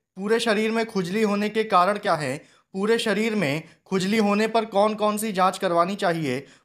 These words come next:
पूरे शरीर में खुजली होने के घरेलू इलाज क्या हैं, पूरे शरीर में खुजली होने पर एलोपैथिक इलाज क्या है, एलर्जी होने पर कौन से डॉक्टर को दिखाना चाहिए, पूरी डिटेल्स जानेंगे इस वीडियो में।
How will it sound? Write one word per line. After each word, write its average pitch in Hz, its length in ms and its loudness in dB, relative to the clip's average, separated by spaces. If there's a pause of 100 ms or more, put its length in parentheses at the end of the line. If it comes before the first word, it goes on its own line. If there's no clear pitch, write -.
पूरे 208 220 2
शरीर 220 300 0
में 220 160 -2
खुजली 196 320 -4
होने 196 320 -2
के 160 300 0 (280)
घरेलू 202 440 2
इलाज 202 300 2
क्या 190 160 0
हैं, 151 320 -6 (240)
पूरे 214 220 2
शरीर 214 340 -2
में 220 200 -2
खुजली 190 280 -4
होने 196 280 0
पर 147 300 2 (220)
एलोपैथिक 214 580 2
इलाज 202 280 2
क्या 190 160 -2
है, 147 320 -4 (240)
एलर्जी 202 360 2
होने 208 300 0
पर 165 480 0
कौन 220 260 2
से 240 140 0
डॉक्टर 208 300 0
को 220 140 0
दिखाना 190 400 -2
चाहिए, 175 480 -2
पूरी 226 580 -2
डिटेल्स 226 460 0
जानेंगे 202 440 0
इस 196 160 -4
वीडियो 175 400 2
में। 156 260 -4